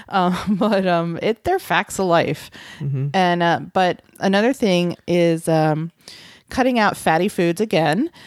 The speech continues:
Speaker 1: and eating plant foods that are higher in fiber can help with both of these issues. Now, switching to a h-,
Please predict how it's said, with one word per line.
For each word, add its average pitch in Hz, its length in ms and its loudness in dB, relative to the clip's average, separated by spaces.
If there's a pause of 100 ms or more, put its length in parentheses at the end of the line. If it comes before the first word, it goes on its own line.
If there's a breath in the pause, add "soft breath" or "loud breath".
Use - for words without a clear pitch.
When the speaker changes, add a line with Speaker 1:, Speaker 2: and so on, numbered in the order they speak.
(240 loud breath)
Speaker 1:
and 175 220 2
eating 196 260 0
plant 190 320 -2
foods 214 220 0
that 190 80 2
are 170 80 2
higher 170 260 2
in 180 100 2
fiber 160 440 2
can 180 200 -4
help 180 360 -2
with 156 200 -2
both 190 280 0
of 160 100 -4
these 139 460 -4
issues. - 640 -4 (400 loud breath)
Now, 170 460 2 (640)
switching 285 440 0
to 247 160 2
a 202 60 4
h-, - 160 -8